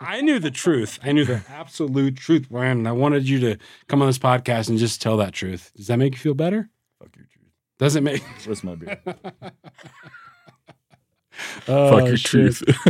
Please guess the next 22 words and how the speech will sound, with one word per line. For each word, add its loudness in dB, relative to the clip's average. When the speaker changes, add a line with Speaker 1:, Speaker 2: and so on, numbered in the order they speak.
Speaker 3:
<laughs> 6
Speaker 1:
Okay, 4
so 2
anyways, 4
so 4
Speaker 2:
That 4
could 4
Speaker 1:
ba-, 8
Speaker 2:
be 0
the 2
next, 2
Speaker 1:
back 4
to, 4
Speaker 2:
next -4
Speaker 1:
back 6
to 2
Speaker 2:
Rage 2
Speaker 1:
Be- 4
Speaker 2:
Against, -2
no, -6
no, -8
no. -10